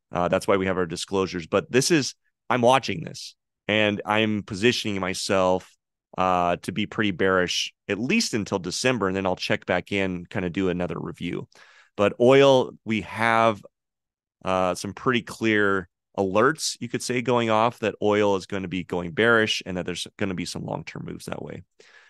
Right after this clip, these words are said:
So let's bring this back. I know we're getting close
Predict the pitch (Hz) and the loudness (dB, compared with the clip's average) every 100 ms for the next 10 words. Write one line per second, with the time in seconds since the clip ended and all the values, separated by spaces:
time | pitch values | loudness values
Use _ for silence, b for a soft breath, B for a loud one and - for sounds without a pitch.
0 | b b b _ - - 165 160 156 139 | b b b _ -6 4 8 10 8 4
1 | - _ _ _ _ _ _ _ _ _ | -2 _ _ _ _ _ _ _ _ _
2 | _ _ _ 139 151 - - _ _ 117 | _ _ _ 0 0 0 -14 _ _ -2
3 | 147 147 123 - - 143 135 135 131 127 | 2 4 2 0 2 4 6 4 2 -2
4 | 127 123 117 123 113 - 127 123 123 - | -2 -2 -2 -4 -4 -2 2 4 2 -2
5 | - | -8